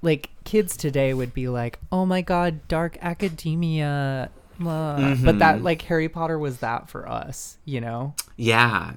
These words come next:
Speaker 2: yeah.
Speaker 1: Like, imagining yourself as, like, a little English witch.
Speaker 2: Well, yeah, 'cause, like, so many things about Harry Potter were foreign to us. Like,
Speaker 1: Yeah.
Speaker 2: I didn't go to boarding school. I didn't get on a train. I didn't buy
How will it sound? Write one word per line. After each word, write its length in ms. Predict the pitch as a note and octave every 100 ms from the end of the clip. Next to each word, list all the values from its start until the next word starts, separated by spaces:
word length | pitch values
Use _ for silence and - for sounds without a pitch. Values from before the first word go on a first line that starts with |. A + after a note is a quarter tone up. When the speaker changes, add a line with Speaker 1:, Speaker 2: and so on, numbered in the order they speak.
| -
Speaker 2:
yeah. 500 | G#2 G#2 G2 E2 D#2
Speaker 1:
Like, 160 | B2+
imagining 580 | C#3+ C3+ A#2+ B2 C3 A#2+
yourself 420 | A#2+ A2+ B2+ B2
as, 140 | C3+ C3
like, 180 | B2+ B2
a 60 |
little 360 | B2+ C3 C#3 C3 -
English 600 | D3 C#3 C#3 C3+ - D#3+
witch. 760 | C3+ C#3+ D3+ - - - - -
Speaker 2:
Well, 160 | C#3 C3
yeah, 360 | D3 D#3+ D3+ F#2+
'cause, 240 | - A#2
like, 160 | A#2 A2
so 280 | - B2+ B2+
many 500 | C3 C3 B2 A#2 - -
things 400 | A2+ A2 A2+ A2+
about 480 | G2+ G2 F#2+ G2+
Harry 220 | A2 G2+ F#2+
Potter 420 | - F#2+ G2+ G2
were 560 | F#2+ F#2+ F2 E2 E2+ F2+ _ _ -
foreign 640 | - - A#2+ C#3 B2+ G#2 F#2
to 280 | - D#2+
us. 340 | A1 - - -
Like, 120 | G2
Speaker 1:
Yeah. 160 | A#2 - - - -
Speaker 2:
I 100 | C3+
didn't 140 | F3
go 100 | A2
to 60 | G2
boarding 420 | - F#2+ F#2+ G2
school. 420 | - F2 F2 A#2+
I 100 | A2+
didn't 480 | A#2+ A#2+ A2 - A2
get 160 | G#2+ G2+
on 140 | G2
a 60 | F#2+
train. 500 | - G#2 G2 G2+ G2+
I 100 | F#2+
didn't 280 | G#2+ G2+ -
buy 600 | F#2+ F#2 F#2+ F#2+ G2+